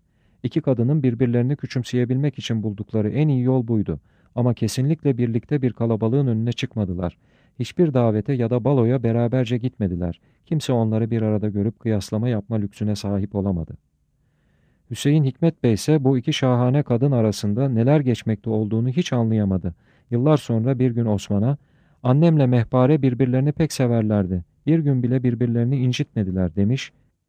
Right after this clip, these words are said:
Kendi soyunun son temsilcisi olan bu yarı deli adamı kendi saflığına güldürmüştü.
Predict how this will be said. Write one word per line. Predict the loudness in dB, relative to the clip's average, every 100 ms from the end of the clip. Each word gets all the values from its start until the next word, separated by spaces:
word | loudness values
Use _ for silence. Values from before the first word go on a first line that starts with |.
| _ _ _ _ _ _ _ _ _ _ _ _
Kendi | 2 4 4
soyunun | 4 6 8 8 6
son | 6 4
temsilcisi | 6 2 2 -2 -2 2
olan | 4 6 4 4
bu | 4
yarı | 4 4
deli | 4 4
adamı | 4 4 4 4 2
kendi | 2 4 4
saflığına | 2 0 2 2 2 2
güldürmüştü. | 2 2 2 2 -2 -6 -6